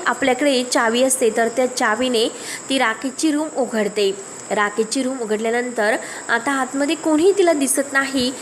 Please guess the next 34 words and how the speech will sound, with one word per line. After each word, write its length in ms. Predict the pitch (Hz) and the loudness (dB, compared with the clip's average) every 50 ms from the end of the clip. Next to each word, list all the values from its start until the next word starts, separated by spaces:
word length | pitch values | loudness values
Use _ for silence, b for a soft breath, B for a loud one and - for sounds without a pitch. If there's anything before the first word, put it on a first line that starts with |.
| B B B B B - | B B B B B 0
ती 80 | 294 | 2
म्हणते 300 | 294 294 294 269 254 302 | 2 4 2 2 0 0
की 140 | - - 359 | 0 2 2
राकेशजी 460 | 330 277 - - - 302 285 - 370 | 2 2 2 2 0 -2 0 2 4
नक्की 240 | 370 - 392 - 415 | 4 2 4 2 2
कुठे 300 | 427 - 370 - 330 349 | 2 4 2 4 4 4
गेले 220 | 302 277 254 240 | 4 4 4 4
असतील, 400 | 247 254 247 247 - 247 220 233 233 - | 4 4 2 0 0 2 2 2 0 0
मला 200 | 233 240 233 233 233 233 | 0 2 2 2 2 2
तर 80 | 277 285 | 0 0
असे 340 | - 262 247 233 - 330 | 2 2 0 2 2 2
वाटले 300 | 320 277 247 - 240 254 | 2 2 2 2 2 2
होते 360 | 254 233 214 - 240 220 226 - - B B B B B | 2 2 2 4 4 4 4 4 0 B B B B B
की 60 | B 277 | B 0
नक्की 300 | 277 277 277 - 359 359 | 0 0 0 0 0 2
ते 140 | 359 427 | 4 4
रूममध्ये 400 | 440 392 302 277 285 285 269 294 | 4 4 4 4 4 4 4 4
असतील, 520 | 294 285 262 240 - - - 247 233 220 220 233 - B B B B - - | 4 4 4 2 2 0 0 0 0 -2 -4 -6 -10 B B B B -4 -2
परंतु 320 | 254 240 247 254 247 302 | 0 0 0 0 0 2
राकेश 380 | 277 233 233 226 - 294 277 - | 2 2 2 0 -2 -4 -4 -4
आता 160 | - 262 269 | -4 -4 -2
दोन 260 | 294 254 269 254 254 262 | 0 2 2 2 0 0
तीन 200 | 320 330 330 320 | -2 -4 -4 -2
दिवस 260 | 339 330 330 285 - | 0 0 0 0 0
झाले 220 | 302 277 254 240 | -2 -2 0 0
त्यांचा 300 | 233 254 247 247 247 285 | 0 0 0 0 0 0
फोन 280 | 277 - 254 233 233 233 | 2 2 2 2 4 4
वगैरे 220 | 233 233 254 269 | 4 4 4 2
काहीच 420 | 277 - 277 233 226 240 247 240 - | 2 2 0 0 2 0 0 0 -2
नाही. 480 | 269 254 247 247 240 247 226 220 247 381 - B B B B B B B | 0 0 0 0 0 0 0 2 2 0 -2 B B B B B B B
नक्की 260 | 269 277 277 277 359 349 | -2 -2 -2 0 -2 0
काय 300 | - - 339 349 453 427 | 2 2 2 2 2 2
झालं 220 | 415 392 339 277 | 2 2 2 2
असन, 380 | 269 269 269 - 285 254 247 | 2 2 0 0 -2 -2 -4